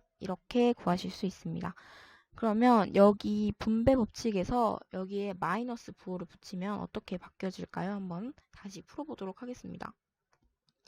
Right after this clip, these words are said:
그대로인데 여기 마이너스 이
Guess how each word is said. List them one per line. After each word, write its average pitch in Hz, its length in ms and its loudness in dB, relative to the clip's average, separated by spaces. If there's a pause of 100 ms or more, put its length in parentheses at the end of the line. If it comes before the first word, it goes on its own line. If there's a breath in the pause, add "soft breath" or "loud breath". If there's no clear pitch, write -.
(520 soft breath)
그대로인데 240 1080 -2
여기 - 420 -12 (260)
마이너스 220 580 -10 (160)
이 202 280 -10